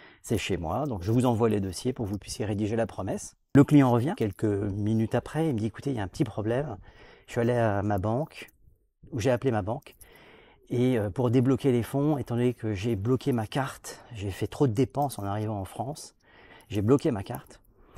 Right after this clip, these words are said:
Il faudrait que vous puissiez m'avancer cinq cents euros, euh, en liquide, parce que comme ça, je pourrais aller les mettre chez Western Union ou je ne sais plus quel, euh, transfert de,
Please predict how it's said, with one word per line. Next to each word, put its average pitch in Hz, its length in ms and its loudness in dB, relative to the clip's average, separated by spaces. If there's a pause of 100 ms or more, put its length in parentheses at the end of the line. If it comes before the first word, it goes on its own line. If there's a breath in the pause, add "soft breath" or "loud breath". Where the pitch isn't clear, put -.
(320 loud breath)
Il 117 80 -4
faudrait 131 160 2
que 117 60 2
vous 110 60 0
puissiez 131 240 -2
m'avancer 113 360 -2
cinq 120 180 -4
cents 120 200 -2
euros, 104 320 -4 (500 loud breath)
euh, 104 200 -4
en 110 120 -2
liquide, 127 480 0 (220)
parce - 140 -12
que 123 40 -4
comme 107 220 -2
ça, 139 180 -4
je 139 100 -4
pourrais 107 260 -6
aller 110 100 -2
les 101 120 -2
mettre 107 280 -4
chez 107 80 -6
Western 107 340 -4
Union 107 300 -2
ou 117 80 -2
je 101 80 -2
ne 101 40 -4
sais - 120 -14
plus 107 160 -6
quel, 92 200 -6
euh, 87 280 -8 (280)
transfert 104 480 -6
de, 90 120 -6